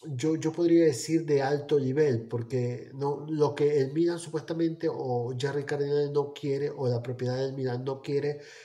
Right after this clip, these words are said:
es un entrenador que tenga decisiones propias, ¿no? Que sí, este, pueda aumentar el, el nivel del equipo, pueda hacerlo jugar bien, pero que no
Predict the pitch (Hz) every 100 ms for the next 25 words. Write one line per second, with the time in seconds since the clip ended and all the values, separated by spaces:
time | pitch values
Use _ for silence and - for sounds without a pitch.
0 | - 147 127 160 160 156 - 165 160 160
1 | 156 165 - 131 117 - 143 147 151 131
2 | 120 117 135 127 113 - 147 131 117 123
3 | 113 - - _ _ _ 127 131 - -
4 | _ 165 156 - 180 208 196 156 135 117
5 | 135 120 - 160 170 165 139 120 143 151
6 | 147 143 147 123 120 123 135 143 131 -
7 | 147 - 156 143 - 165 185 160 139 143
8 | 131 135 143 143 147 147 160 135 123 -
9 | 120 131 147 147